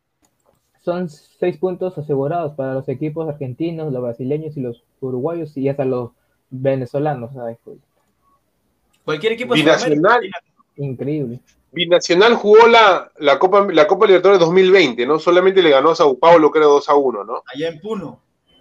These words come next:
Speaker 3: Allá en Puno. Lo bajas a Binacional, no le gana a nadie, obviamente, ¿no? Pero
Speaker 2: Sí, obviamente,
Speaker 3: con el tema
Speaker 2: la
Speaker 3: de
Speaker 2: Liga uno, es
Speaker 1: Se llevó una
Speaker 3: con el
Speaker 1: goleada.
Speaker 3: Así es, y como dicen ustedes, ¿no? O sea, se contrata únicamente para la Liga uno.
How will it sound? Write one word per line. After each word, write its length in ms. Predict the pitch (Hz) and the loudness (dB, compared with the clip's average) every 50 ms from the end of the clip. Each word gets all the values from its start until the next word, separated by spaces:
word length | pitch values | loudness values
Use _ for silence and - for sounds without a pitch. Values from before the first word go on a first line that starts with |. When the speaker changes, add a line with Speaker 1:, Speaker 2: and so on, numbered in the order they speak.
| _ _ _ _ _ _ _ _ | _ _ _ _ _ _ _ _
Speaker 3:
Allá 180 | - 107 107 110 | -10 -6 -6 -6
en 120 | 107 101 | -6 -8
Puno. 300 | - - 107 98 95 _ _ _ _ _ _ _ _ _ _ _ _ _ - | -10 -14 -16 -16 -16 _ _ _ _ _ _ _ _ _ _ _ _ _ -2
Lo 180 | 123 120 127 | 0 2 4
bajas 320 | 147 190 190 185 202 180 - | 4 4 4 4 2 0 0
a 60 | 165 | 0
Binacional, 560 | 151 147 139 135 123 135 135 139 165 175 165 | 0 0 -2 -2 -2 -2 0 0 2 2 2
no 80 | 151 147 | 2 2
le 120 | 147 135 | 4 4
gana 200 | 123 127 123 120 | 4 2 2 0
a 20 | |
nadie, 340 | 110 123 135 135 120 110 107 | 0 0 0 0 0 -2 -4
obviamente, 520 | 101 107 107 110 107 104 101 95 92 98 95 | -4 -4 -6 -6 -6 -8 -12 -12 -14 -18 -16
¿no? 240 | 101 113 120 - _ _ - - - - - - - - - - _ _ | -14 -16 -16 -18 _ _ -20 -20 -20 -20 -20 -20 -20 -20 -20 -20 _ _
Pero 380 | 139 139 139 135 139 143 143 | 2 2 4 6 6 6 8
Speaker 2:
Sí, 60 | 147 | 8
obviamente, 260 | 147 147 143 143 143 - | 8 6 6 4 2 2
Speaker 3:
con 180 | - 143 143 | 2 2 2
el 140 | 143 139 - | 2 2 4
tema 220 | - 202 220 240 240 | 2 4 4 4 4
Speaker 2:
la 60 | 220 | 4
Speaker 3:
de 60 | 190 151 | 4 2
Speaker 2:
Liga 180 | 143 165 170 170 170 - - | 0 -6 -10 -8 -8 -10 -10
uno, 220 | - 139 120 - - - _ - - | -14 -18 -20 -20 -20 -20 _ -20 -20
es 340 | 131 127 127 120 - - | -18 -18 -18 -18 -18 -12
Speaker 1:
Se 60 | 156 156 | -4 -2
llevó 260 | 143 147 156 170 185 | 0 2 4 4 2
una 140 | 196 202 208 | 2 2 2
Speaker 3:
con 160 | 202 180 147 | 2 2 4
el 60 | 147 | 4
Speaker 1:
goleada. 400 | 156 156 180 202 196 190 170 - - - - _ _ _ _ _ _ _ _ _ _ _ _ _ _ _ | 2 2 2 0 0 -2 -2 -6 -8 -14 -20 _ _ _ _ _ _ _ _ _ _ _ _ _ _ _
Speaker 3:
Así 340 | - 131 131 123 - - 160 | -2 0 0 0 0 0 2
es, 240 | 151 135 123 - - | 2 2 0 -2 -6
y 80 | 156 147 | -6 -2
como 280 | - 156 147 143 156 | 0 0 2 4 2
dicen 280 | 185 196 196 226 220 190 | 2 2 2 2 2 2
ustedes, 400 | 147 - - 196 180 156 139 127 | 0 2 2 4 4 4 2 0
¿no? 180 | 131 143 170 | 2 2 2
O 60 | 165 151 | 2 2
sea, 380 | - - 147 143 143 139 127 | 0 0 0 0 0 0 -2
se 180 | - - 143 135 | -2 -2 -2 0
contrata 400 | 160 175 175 - 185 214 214 220 | 0 0 0 2 0 0 0 0
únicamente 540 | 214 214 196 180 165 160 180 202 190 220 202 | -2 -2 -2 -2 0 0 0 0 0 0 0
para 180 | - 180 147 | 0 0 0
la 120 | 135 127 123 | 0 0 0
Liga 280 | 131 165 180 170 147 | 0 0 2 2 4
uno. 480 | 147 185 240 226 185 135 110 101 - | 4 4 4 2 0 -2 -4 -8 -10